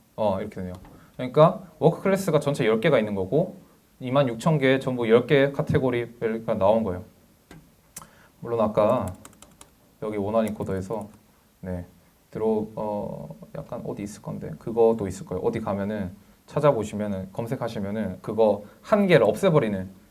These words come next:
그 옵션도 있어요. 열 개가 다 필요 없고 한 개를 비워버려도 정보를 다 할 수 있다, 이런 식으로 할 수 있기 때문에 그런 식으로 또 할 수 있고요. 그래서 쉐이프로 가지고 이게 나와 있고, 얘네들을, 근데 문제는 얘네들을 다시 재구성해야 되잖아요. 원하는 인코더 그래서 좀 귀찮아요.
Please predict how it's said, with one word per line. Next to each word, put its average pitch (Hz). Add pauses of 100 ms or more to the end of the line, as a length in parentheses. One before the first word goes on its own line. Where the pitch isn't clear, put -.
(200)
그 120
옵션도 143
있어요. 95 (640)
열 135
개가 151
다 131
필요 156
없고 123
한 190
개를 131
비워버려도 120
정보를 120
다 101 (180)
할 156
수 156
있다, 104
이런 113
식으로 95
할 139
수 -
있기 104
때문에 120
그런 117
식으로 104
또 98
할 123
수 -
있고요. - (680)
그래서 151 (360)
쉐이프로 165
가지고 139
이게 123
나와 120
있고, 107
얘네들을, 131
근데 120
문제는 135
얘네들을 123
다시 156
재구성해야 143
되잖아요. 98
원하는 147
인코더 120
그래서 123
좀 -
귀찮아요. 110